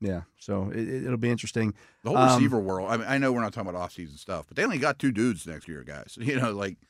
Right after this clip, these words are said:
Speaker 1: Right.
Speaker 2: uh, there, there, there's a lot of receiver work that needs done before opening day next year.
Speaker 1: Um, I was also asked in, in a chat this week, why hasn't, or why are Claypool's touchdowns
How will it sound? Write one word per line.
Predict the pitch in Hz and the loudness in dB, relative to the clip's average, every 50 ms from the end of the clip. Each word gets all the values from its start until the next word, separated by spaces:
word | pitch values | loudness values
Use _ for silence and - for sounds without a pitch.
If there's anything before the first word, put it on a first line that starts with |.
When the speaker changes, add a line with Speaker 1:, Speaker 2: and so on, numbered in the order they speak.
| _ - | _ -2
Speaker 1:
Right. | 107 101 92 - - _ - 101 | -2 0 0 -2 -4 _ -14 -14
Speaker 2:
uh, | 98 85 95 92 87 _ | -12 -12 -14 -16 -18 _
there, | 98 113 123 | -12 -10 -10
there, | 98 110 127 147 160 147 - | -6 -4 -4 -4 -4 -6 -8
there's | 113 117 123 135 | -8 -8 -8 -6
a | 143 135 | -4 -4
lot | 135 139 135 | -2 -2 -2
of | 127 | -4
receiver | 120 104 - - 143 143 120 117 | -6 -6 -8 -8 -8 -6 -6 -6
work | 98 98 113 113 107 - | -4 -4 -6 -6 -8 -10
that | - 87 60 | -14 -16 -14
needs | 78 101 95 80 76 | -14 -14 -14 -16 -16
done | 73 95 98 101 90 85 78 | -14 -12 -10 -10 -10 -10 -12
before | 78 - - 92 87 | -14 -12 -10 -8 -6
opening | 92 87 78 76 76 | -6 -6 -8 -10 -14
day | 76 87 87 85 | -12 -12 -12 -12
next | 78 67 50 _ _ | -12 -14 -18 _ _
year. | _ 62 _ _ _ _ _ _ _ _ _ _ _ _ - | _ _ _ _ _ _ _ _ _ _ _ _ _ _ 0
Speaker 1:
Um, | 120 120 120 120 113 110 107 104 107 107 - _ _ _ _ _ _ _ _ _ _ _ _ - | 2 4 6 6 6 6 6 4 2 0 -2 _ _ _ _ _ _ _ _ _ _ _ _ -6
I | 131 | -2
was | 131 123 | 2 4
also | 147 160 160 - - 139 127 | 4 6 6 6 6 6 6
asked | 123 123 123 - - | 8 6 6 4 2
in, | 127 117 113 | 0 0 0
in | 107 110 107 | 0 0 0
a | 101 | -2
chat | 95 - - 120 127 123 - | 0 0 0 0 0 0 -2
this | 110 98 - | -6 -6 -4
week, | 107 101 - | -4 -4 -4
why | 104 101 113 123 131 123 | -4 -4 0 0 2 2
hasn't, | 117 127 120 110 117 113 107 - _ - _ _ _ _ _ _ _ _ _ _ | 2 2 2 0 0 -2 -2 -4 _ -18 _ _ _ _ _ _ _ _ _ _
or | - 113 107 98 | -10 -10 -8 -8
why | 110 107 123 139 | -4 0 2 2
are | 147 135 | 2 2
Claypool's | - - 135 131 123 - - 113 107 101 95 - | 2 0 0 -2 -2 -2 -2 -4 -4 -4 -4 -6
touchdowns | - - - 156 - - - 101 87 85 82 82 85 87 - - | -6 -4 -2 -2 -2 -4 -6 -6 -6 -6 -6 -10 -12 -14 -18 -20